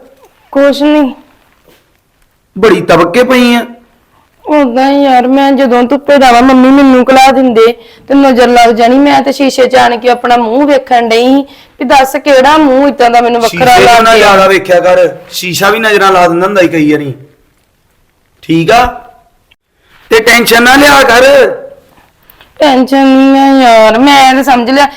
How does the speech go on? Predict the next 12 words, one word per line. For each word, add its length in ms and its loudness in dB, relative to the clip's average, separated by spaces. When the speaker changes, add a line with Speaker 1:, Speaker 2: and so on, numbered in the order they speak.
Speaker 1:
ਸੋਹਣੇ 380 0
ਹੋਣਾ 180 2
ਵੀ 120 0
ਰੱਬ 240 0
ਨੇ 120 0
ਗੁਨਾਹ 320 0
ਹੀ 80 0
ਬਣਾਤਾ 640 2
ਵਾ। 340 -4
Speaker 2:
ਤੇ 100 -4
ਗੁਨਾਹ 400 2
ਵਾਂਗੇ 320 2